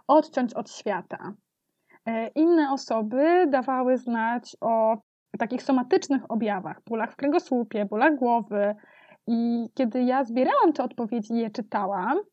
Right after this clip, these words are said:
to zdałam sobie sprawę z tego, że zmęczenie daje nam mocno w kość, albo w myślach, albo w emocjach, albo w ciele. I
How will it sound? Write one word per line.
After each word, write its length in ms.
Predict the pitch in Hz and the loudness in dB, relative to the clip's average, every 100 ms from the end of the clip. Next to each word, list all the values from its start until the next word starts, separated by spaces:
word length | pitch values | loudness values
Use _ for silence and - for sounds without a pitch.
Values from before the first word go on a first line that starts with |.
| _ _ | _ _
to 100 | 240 | -10
zdałam 300 | 208 302 359 | 0 2 4
sobie 220 | 349 269 | 2 -2
sprawę 340 | 262 262 247 254 | -2 -4 -2 -4
z 80 | |
tego, 240 | - 233 269 | -6 -2 0
że 120 | 254 | 0
zmęczenie 480 | 247 240 220 269 269 | 0 -2 0 0 0
daje 360 | 226 247 269 | 0 0 2
nam 260 | 254 247 247 | 2 2 2
mocno 340 | 254 254 254 | 2 -2 -8
w 100 | 220 | -10
kość, 580 | - 220 214 226 - _ - | -4 0 2 0 -2 _ -2
albo 340 | 233 254 320 | 2 4 4
w 20 | |
myślach, 600 | 294 262 247 - 240 269 | 4 2 0 -2 0 0
albo 260 | 226 240 320 | -2 4 4
w 40 | |
emocjach, 480 | 294 277 247 - 269 | 6 4 2 0 -4
albo 220 | 254 233 | -2 -2
w 100 | 254 | -4
ciele. 440 | - 285 247 220 - - _ _ _ _ _ _ _ _ _ _ _ | -2 2 2 2 -4 -14 _ _ _ _ _ _ _ _ _ _ _
I 560 | 247 240 240 240 233 | 2 4 4 4 2